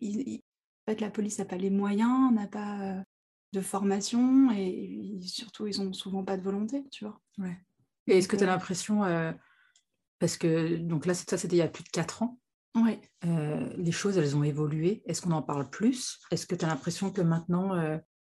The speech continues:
Speaker 2: si t'as des, je sais pas si ça existe encore, des plaintes pour cyberharcèlement, est-ce que si, si les choses, si tu refaisais la même chose aujourd'hui, est-ce que tu serais un peu plus accompagnée ou pas ?
Speaker 1: Aujourd'hui, ce serait différent.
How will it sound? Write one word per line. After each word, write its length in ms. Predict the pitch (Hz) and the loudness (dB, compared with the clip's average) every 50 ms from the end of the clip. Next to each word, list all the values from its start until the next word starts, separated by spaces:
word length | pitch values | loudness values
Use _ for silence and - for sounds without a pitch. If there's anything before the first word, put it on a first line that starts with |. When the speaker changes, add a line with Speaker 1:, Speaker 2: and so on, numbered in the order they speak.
| _ _ _ - | _ _ _ -16
Speaker 2:
si 180 | 175 - - | -12 -6 0
t'as 120 | 170 185 165 | 2 4 4
des, 320 | 151 160 160 156 156 151 - - | 4 2 2 0 0 -2 -4 -8
je 160 | 175 - 175 | -8 -6 -4
sais 100 | 170 175 | -2 0
pas 100 | 175 196 | 2 0
si 80 | 190 185 | 0 2
ça 120 | - 185 | 0 0
existe 260 | 170 151 160 160 - 185 | 0 0 -2 -4 -2 -2
encore, 260 | 175 175 180 196 196 170 | -2 0 0 0 0 2
des 100 | 170 165 | 0 0
plaintes 400 | - - 196 190 185 196 - - | -2 -2 0 0 0 0 -2 -6
pour 180 | - 175 165 | -10 -8 -8
cyberharcèlement, 880 | - - 180 170 170 165 160 160 - - 185 170 170 180 202 240 262 262 269 | -6 0 2 2 4 4 2 0 -2 -2 0 2 2 2 2 0 0 -2 -4
est-ce 140 | 170 - - | -6 -8 -8
que 320 | - - 185 185 190 190 | -4 -2 0 0 0 0
si, 280 | - - 220 202 180 - | -2 0 0 0 0 0
si 120 | - - 214 | 2 2 2
les 80 | 202 | 2
choses, 300 | 190 - - 226 226 220 | 2 2 2 2 2 0
si 80 | - 220 | -2 -6
tu 100 | - 214 | -6 -8
refaisais 240 | - - 214 196 190 | -6 -2 0 2 2
la 100 | 185 175 | 4 4
même 160 | 175 180 180 | 4 2 2
chose 220 | - - 196 175 | 0 -2 -4 -4
aujourd'hui, 420 | 190 180 185 185 185 185 247 247 - | -2 -2 -2 -2 -2 -2 -2 -2 -2
est-ce 140 | - 175 - | -4 -6 -4
que 80 | - 196 | -6 -8
tu 120 | - 170 | -8 -8
serais 160 | 170 - 185 | -6 -2 -2
un 80 | 170 160 | -2 0
peu 120 | - 175 | -2 -4
plus 220 | 170 - - - - | -8 -8 -8 -8 -8
accompagnée 520 | 170 - 175 170 - 170 160 170 208 247 | -6 -4 -4 -4 -2 0 0 2 4 4
ou 100 | 247 220 - | 4 2 0
pas ? 200 | - 175 175 - _ - | -2 -6 -8 -8 _ 0
Speaker 1:
Aujourd'hui, 400 | 262 233 214 214 196 208 269 277 | 2 2 2 2 2 2 2 2
ce 100 | 269 233 | 0 -2
serait 200 | 214 - - 220 | -4 -4 -4 -4
différent. 540 | 208 226 226 220 - 240 220 208 190 190 - | -4 -2 -4 -4 -2 -2 -2 -2 -2 -4 -6